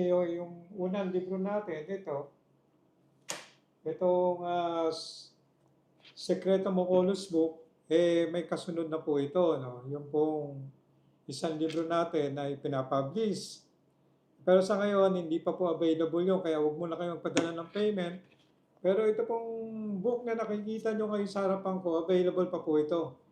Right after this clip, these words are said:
Ito yung Sekreto Mokolos Book. Ah, marami na po ang nagpapasalamat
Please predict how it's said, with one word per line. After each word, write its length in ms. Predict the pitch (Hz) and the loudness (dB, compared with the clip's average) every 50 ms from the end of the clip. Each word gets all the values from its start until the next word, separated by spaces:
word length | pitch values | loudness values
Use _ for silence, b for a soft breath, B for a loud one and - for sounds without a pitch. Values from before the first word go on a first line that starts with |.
| _ _ _ _ _ | _ _ _ _ _
Ito 320 | _ 151 156 160 - 196 185 | _ 4 4 4 4 4 6
yung 480 | 180 180 180 180 180 180 175 170 165 | 6 6 6 6 4 2 0 -2 -6
Sekreto 560 | 156 - - 180 160 - - 208 226 226 226 214 | -10 -2 0 0 0 2 4 4 4 6 4 2
Mokolos 640 | 196 185 180 180 180 175 175 170 175 - - - | -2 -2 -2 2 2 2 4 2 0 -4 -8 0
Book. 320 | 180 214 214 208 - - - - _ _ _ _ _ _ _ _ _ _ _ _ _ | 4 4 4 4 2 -4 -10 -14 _ _ _ _ _ _ _ _ _ _ _ _ _
Ah, 400 | - 165 175 180 180 180 175 170 | 0 2 4 4 4 2 2 0
marami 400 | 170 180 185 190 190 190 196 202 | 0 2 2 4 4 4 2 0
na 80 | 196 190 | 0 -2
po 240 | 190 214 208 196 190 | -2 -2 -4 -2 -2
ang 80 | 185 185 180 | 0 -2 -2
nagpapasalamat 800 | - - 175 175 - 190 - - 180 175 175 175 180 185 202 | -2 -4 -4 -2 -2 -2 -2 0 0 2 2 2 0 0 -2